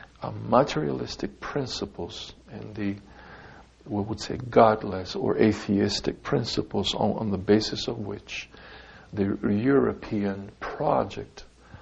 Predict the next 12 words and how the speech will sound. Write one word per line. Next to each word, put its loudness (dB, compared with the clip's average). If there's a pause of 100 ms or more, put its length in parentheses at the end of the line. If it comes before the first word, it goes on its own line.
(240)
of 6
modern 2
society -2
was -8
built -8
upon. -18 (1400)
So 8
there 10
was 4
a, 0 (100)
a, -2
um, -6